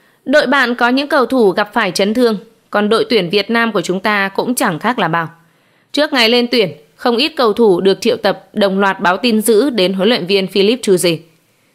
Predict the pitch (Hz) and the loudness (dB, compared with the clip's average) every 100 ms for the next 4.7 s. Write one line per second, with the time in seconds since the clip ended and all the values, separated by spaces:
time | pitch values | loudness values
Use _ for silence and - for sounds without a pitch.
0 | _ _ 233 240 277 269 294 311 _ 285 | _ _ 0 2 2 2 0 -2 _ -2
1 | 233 269 269 247 233 247 254 247 262 247 | 0 0 0 0 0 0 0 0 0 0
2 | 254 240 233 226 220 302 302 302 302 247 | 0 2 0 -2 -2 -2 0 -2 0 0
3 | 233 220 214 - - 170 185 180 190 240 | 0 0 0 -2 -6 -4 -2 2 2 2
4 | 214 208 165 175 220 180 180 | 0 0 -2 -2 -2 0 -2